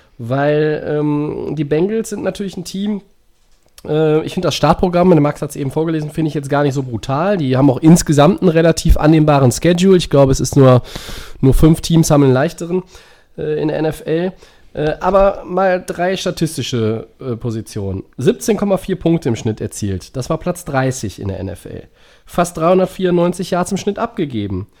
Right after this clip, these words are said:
Das war Platz neunundzwanzig in der N F L. Und Turnover Differential minus vierzehn. Das war Platz dreißig in der N F L. Also, Offense ging nix, Defense ging nix und Turnover-Rate war auch eine Katastrophe. So, jetzt hast du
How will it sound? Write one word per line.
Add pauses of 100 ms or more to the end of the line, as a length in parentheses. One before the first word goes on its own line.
(280)
Das
war
Platz
neunundzwanzig
in
der
N
F
L.
Und
Turnover
Differential
minus
vierzehn.
Das
war
Platz
dreißig
in
der
N
F
L.
Also, (380)
Offense
ging
nix,
Defense
ging
nix
und
Turnover-Rate
war
auch
eine
Katastrophe. (340)
So, (420)
jetzt
hast
du